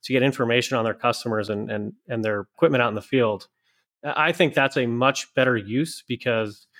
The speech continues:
you now don't have to worry about that person connecting to the internet. 'Cause think about a multifamily home. If the first resident connects it to the internet,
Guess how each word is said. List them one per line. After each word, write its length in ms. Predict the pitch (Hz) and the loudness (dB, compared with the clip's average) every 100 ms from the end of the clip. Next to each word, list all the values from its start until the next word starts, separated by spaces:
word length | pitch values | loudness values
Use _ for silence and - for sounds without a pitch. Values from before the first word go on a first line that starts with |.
| - _ - | -20 _ -4
you 140 | 131 | -2
now 340 | 123 135 135 123 | 2 2 4 2
don't 240 | 131 127 | 0 0
have 160 | 123 120 | 0 -2
to 80 | 120 | -2
worry 200 | 113 117 | 0 0
about 180 | 110 110 | 0 -2
that 180 | 110 | -2
person 300 | - 113 - | -4 -6 -6
connecting 320 | 113 107 - 104 | -6 -6 -6 -10
to 120 | 104 | -6
the 60 | 104 | -4
internet. 300 | 101 92 - - | -4 -4 -8 -4
'Cause 240 | 110 - - | -4 -4 -4
think 140 | 156 143 | 0 2
about 160 | 135 | 2
a 60 | 123 | 2
multifamily 640 | 127 127 117 139 123 117 | 0 -2 -2 -2 0 0
home. 340 | 110 131 120 113 _ _ - | 0 0 0 -4 _ _ -6
If 160 | 135 - | -6 -2
the 120 | 131 | -6
first 520 | _ - 147 151 - | _ 2 4 2 0
resident 540 | 135 135 120 113 104 _ - | 0 0 0 -4 -6 _ -4
connects 280 | 123 113 | -2 0
it 100 | 135 | -2
to 80 | - | -4
the 100 | 113 | -4
internet, 380 | 117 135 151 | 0 2 2